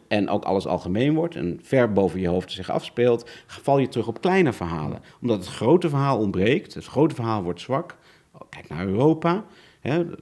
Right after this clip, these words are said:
E U had na de Tweede Wereldoorlog twee sterke mythes: wederopbouw en nooit weer. Dat waren hele, daar kon je samen de schouders onder zetten. En zoals, eh, Harari in dat boek Sapiens, wat ik wel een heel leuk boek vind, schrijft: "Mensen kunnen heel goed samenwerken in kleine groepen als ze elkaar kennen.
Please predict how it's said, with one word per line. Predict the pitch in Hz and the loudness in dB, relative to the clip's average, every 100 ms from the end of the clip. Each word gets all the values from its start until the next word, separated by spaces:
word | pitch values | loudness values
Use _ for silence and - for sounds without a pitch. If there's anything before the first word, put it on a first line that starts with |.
| - - | -18 -20
E | - 95 | -8 -6
U | - 156 165 | 2 4 4
had | 107 - - | 2 -6 -8
na | 101 101 | -4 -4
de | 90 | -2
Tweede | 98 90 | -4 0
Wereldoorlog | 120 147 123 127 120 | 0 0 -2 -4 -6
twee | - 98 | -4 -4
sterke | 95 - 147 170 151 | -4 2 2 4 2
mythes: | 139 135 214 - - - - - _ | 2 2 -6 -8 -20 -20 -20 -20 _
wederopbouw | 98 143 143 147 131 131 170 220 - _ _ - | 2 4 6 2 4 2 2 -2 -12 _ _ -6
en | 101 | 2
nooit | 104 139 180 | 6 6 6
weer. | 92 82 80 _ _ _ _ | 2 -2 -6 _ _ _ _
Dat | 95 98 | -10 -2
waren | 85 85 | 0 2
hele, | 113 202 202 139 - | 6 6 4 -2 -4
daar | 104 | -6
kon | 95 143 | 0 2
je | 151 151 | 2 0
samen | 165 165 170 | 2 2 2
de | |
schouders | 165 175 175 117 | 0 -2 -2 -2
onder | 90 80 | -4 -6
zetten. | 87 - - _ _ _ _ - - - | -10 -12 -20 _ _ _ _ -20 -20 -10
En | 110 | -6
zoals, | 120 107 - | -4 -4 -2
eh, | 98 87 87 64 | 0 0 -2 -4
Harari | 87 95 120 160 143 101 | 0 2 4 4 4 4
in | 92 | 2
dat | 90 | 0
boek | 107 - | -2 -2
Sapiens, | 135 147 147 87 85 | 0 0 0 -4 -4
wat | 85 - | -8 -12
ik | 85 | -10
wel | |
een | 82 | -6
heel | 90 | -4
leuk | 101 90 90 | -4 -4 -6
boek | - | -12
vind, | - 92 - | -6 -8 -8
schrijft: | - 80 95 139 - | -12 -6 -6 -6 -4
"Mensen | 110 107 - | -2 -2 -2
kunnen | 113 | 2
heel | 175 | 2
goed | - - | 0 -2
samenwerken | 160 156 151 139 135 | -2 0 0 -2 -4
in | 127 | -4
kleine | 123 110 | -2 -2
groepen | - 123 - | -4 -4 -4
als | 143 | -8
ze | |
elkaar | 87 87 82 | -6 -6 -4
kennen. | 117 135 - | -4 -4 -6